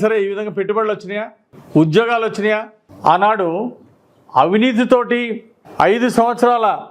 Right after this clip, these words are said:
వైఎస్ఆర్ పాలన అవినీతి దోపిడీతోటి, అరాచకాలతోటే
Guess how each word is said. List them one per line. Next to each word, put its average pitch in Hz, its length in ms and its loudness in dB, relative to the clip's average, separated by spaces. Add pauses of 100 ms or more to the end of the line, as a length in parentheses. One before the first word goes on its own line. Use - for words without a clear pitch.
(400)
వైఎస్ఆర్ 226 560 2
పాలన 202 260 0 (260)
అవినీతి 214 420 -6
దోపిడీతోటి, 202 600 -2 (100)
అరాచకాలతోటే 214 800 -2